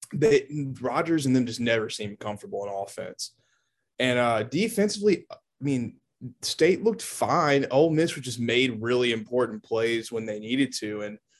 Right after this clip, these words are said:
uh, for the first game in a little while, they, uh, really had success in the red zone, which is obviously something they've struggled with. But Snoop was just running r-, maybe his best game of the whole year, maybe not stats wise, but just,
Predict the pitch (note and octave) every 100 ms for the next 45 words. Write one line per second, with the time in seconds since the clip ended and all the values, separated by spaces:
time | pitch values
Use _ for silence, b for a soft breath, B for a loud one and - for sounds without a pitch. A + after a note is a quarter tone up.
0 | _ _ - A2 A2 G#2+ G#2 C3 A#2+ -
1 | A#2+ A#2+ A2+ G#2+ A#2 A#2+ A2+ G#2 G#2+ G#2+
2 | G#2+ A2 G#2+ A2 G#2+ G#2 G#2+ A#2 B2 A#2+
3 | A#2 A2+ - - - A2+ A2 A#2 G#2+ G#2
4 | A2 A2 A#2+ B2 B2 G#2+ G#2+ G2+ G#2 A2
5 | A#2 - G#2+ A2 G#2+ G#2+ - G#2+ G#2+ A2
6 | A2 A2 A#2 - _ _ _ _ _ A#2+
7 | B2 A#2 - - - C3 D#3 D#3 B2+ A2
8 | A2 A2+ A2+ A2+ A2+ A2+ G#2 - _ _
9 | _ - A#2+ B2 A#2+ _ A2+ - C#3+ D3+
10 | G3+ F#3+ C#3+ G#2+ A#2+ A2 - A2 G2+ G#2+
11 | G2+ G2+ G2+ G2 F#2 - A#2 B2+ B2+ A#2+
12 | - - G#2+ G#2+ A#2+ A#2 A2+ A2+ G#2+ G#2+
13 | C3 A#2 -